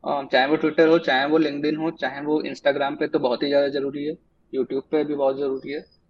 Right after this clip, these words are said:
तो वो बहुत इंपॉर्टेंट है आज की डेट में, because हर तरीके के कंटेंट के सौ डिफरेंट ऑप्शंस हैं अवेलेबल।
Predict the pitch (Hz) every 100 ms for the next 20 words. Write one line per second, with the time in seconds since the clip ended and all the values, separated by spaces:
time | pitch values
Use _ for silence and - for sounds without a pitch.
0 | _ - 170 175 139 147 151 147 135 143
1 | 151 - _ _ 147 131 127 123 147 139
2 | 120 143 185 151 - 151 156 _ - 151
3 | 156 143 160 151 151 135 131 135 - 165
4 | - 139 135 143 139 139 131 117 - 117
5 | 117 - - _ 67 65 - 73